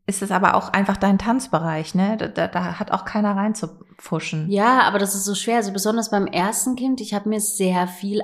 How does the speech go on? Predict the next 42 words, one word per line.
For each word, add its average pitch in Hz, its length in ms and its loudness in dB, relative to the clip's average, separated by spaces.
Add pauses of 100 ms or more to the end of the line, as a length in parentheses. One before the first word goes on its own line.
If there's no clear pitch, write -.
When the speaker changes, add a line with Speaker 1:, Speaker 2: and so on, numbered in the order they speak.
Speaker 2:
auch 226 320 0
vor - 320 -4
allem 269 320 2
von 233 200 -4
meinen 202 380 2
Eltern 147 460 -6
sagen 151 320 -2
lassen. 151 260 -4
Und 165 100 -2
ich 185 140 -4
weiß, 226 240 0
meine 226 220 0
Eltern 202 240 -2
meinten 185 340 0
das 160 220 -4
gut. 208 400 -2 (960)
Meine 185 420 4
Schwiegereltern 185 600 -2
meinen 190 220 0
das 196 140 -6
bestimmt 208 380 -4
auch - 280 0
gut. 156 240 0
Speaker 1:
Mhm. 165 100 2
Speaker 2:
Die, 185 360 2
die 175 500 -2
wollen 196 220 4
mir 208 100 4
ja 196 80 2
nicht 190 260 0
wehtun, 170 680 -2
sondern 175 440 0
die 175 120 -4
wollen 185 280 2
da 190 120 2
halt 185 140 -2
auch 175 220 2
nur 202 160 0
von 196 180 -4
ihren 202 220 0
Erfahrungen 190 720 2
berichten. 156 480 -4